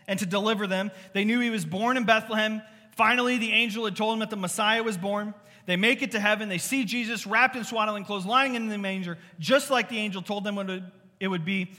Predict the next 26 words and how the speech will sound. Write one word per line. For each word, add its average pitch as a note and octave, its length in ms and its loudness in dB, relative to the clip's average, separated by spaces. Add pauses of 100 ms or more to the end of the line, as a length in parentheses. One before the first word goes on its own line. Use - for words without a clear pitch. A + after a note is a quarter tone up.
(420)
But G3 160 2
then G3+ 200 2
what A#3+ 240 2
they B3+ 160 2
do G3+ 240 -2
next G3 400 -2
is G3 180 -4
my E3+ 180 -2
favorite E3+ 560 -4
part. C#3+ 260 -10 (1400)
Because F#3+ 260 0
after C4 320 6
they C4 140 4
see C4 200 0
Jesus G#3 420 -2
and F#3+ 120 -6
tell A#3 200 2
Mary G3 400 -2 (580)
about G3 280 2
what G#3+ 180 -2
the G#3+ 140 -6
angels A3 360 -2
had A3+ 200 -2
said F#3+ 380 0
concerning G#3 540 -4
Jesus, E3+ 480 -4